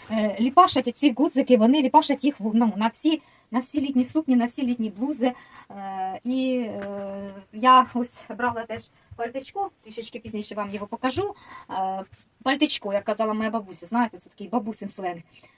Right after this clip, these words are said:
То там точ-, теж такі гудзики і теж буду заміняти. Трішечки пізніше про це. Так, було воно ось із таким широким, гарним поясом, що я дуже люблю. Тут ось вушка для пояса, але воно на трішечки вищу мадам, ну, відповідно, сорок четвертий розмір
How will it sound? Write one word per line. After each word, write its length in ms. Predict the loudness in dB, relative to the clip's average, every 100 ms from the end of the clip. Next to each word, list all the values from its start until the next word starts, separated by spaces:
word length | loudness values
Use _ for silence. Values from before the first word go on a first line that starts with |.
| _
То 120 | -2 0
там 180 | 2
точ-, 220 | 0 -2 -2
теж 220 | -2 -2
такі 240 | 0 0
гудзики 500 | 0 0 -2 -2 -4
і 80 | -2
теж 200 | -2 -2
буду 240 | -2 -4
заміняти. 600 | 0 2 2 2 -6 -12 -12 -16 -12
Трішечки 380 | -8 -6 -6 -6
пізніше 400 | -6 -6 -6 -8
про 160 | -8 -8
це. 240 | -4 -4 -4
Так, 220 | -8 -2
було 260 | 0 2
воно 260 | 0 0 -2
ось 160 | -4 -6
із 80 |
таким 240 | -4 -2 -2
широким, 440 | -2 -2 -4 -6
гарним 460 | 2 2 2 -4 -6
поясом, 480 | -4 -2 -4 -8 -8
що 140 | -6
я 80 | -8
дуже 280 | -8 -10 -14 -14 -20 -18 -8
люблю. 480 | -6 -4 -4 -6 -8
Тут 140 | -8 -6
ось 180 | -6
вушка 460 | -6 -10 -10 -6 -4
для 180 | -2 -4
пояса, 480 | -4 -6 -6 -6 0
але 240 | 0 2
воно 360 | 0 2 2 0
на 200 | -2 -2
трішечки 560 | -4 -10 -10 -8 -8 -4
вищу 400 | -6 -6 -8 -6
мадам, 360 | -8 -8 -8 -6
ну, 140 | -8
відповідно, 420 | -8 -12 -16 -16
сорок 220 | -14 -16
четвертий 420 | -16 -14 -12 -8 -6
розмір 300 | -4 -4